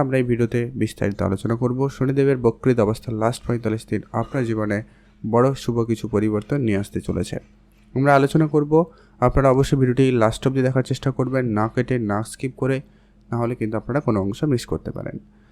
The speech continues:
তো চলুন, সর্বপ্রথমে আপনাদের কাছে একটা রিকোয়েস্ট থাকবে, আপনারা অবশ্যই একটা লাইক করে কমেন্ট করে দেবেন। ওম নমঃ শিবায়। মহাদেবের আশীর্বাদ কৃপা দৃষ্টি আপনাদের উপর সর্বদা ছিল, আছে এবং থাকবে। মেষ রাশি,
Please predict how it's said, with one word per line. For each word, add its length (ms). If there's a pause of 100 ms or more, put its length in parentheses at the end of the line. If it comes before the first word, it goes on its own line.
(220)
তো 140
চলুন, 220 (160)
সর্বপ্রথমে 540
আপনাদের 320
কাছে 220
একটা 120 (140)
রিকোয়েস্ট 320
থাকবে, 240
আপনারা 220
অবশ্যই 220
একটা 180
লাইক 220
করে 200
কমেন্ট 300
করে 200
দেবেন। 200 (280)
ওম 380 (100)
নমঃ 240
শিবায়। 260 (400)
মহাদেবের 760
আশীর্বাদ 340
কৃপা 260
দৃষ্টি 260 (100)
আপনাদের 300
উপর 180
সর্বদা 320 (100)
ছিল, 160 (140)
আছে 140 (100)
এবং 140 (540)
থাকবে। 380 (2000)
মেষ 220 (100)
রাশি, 300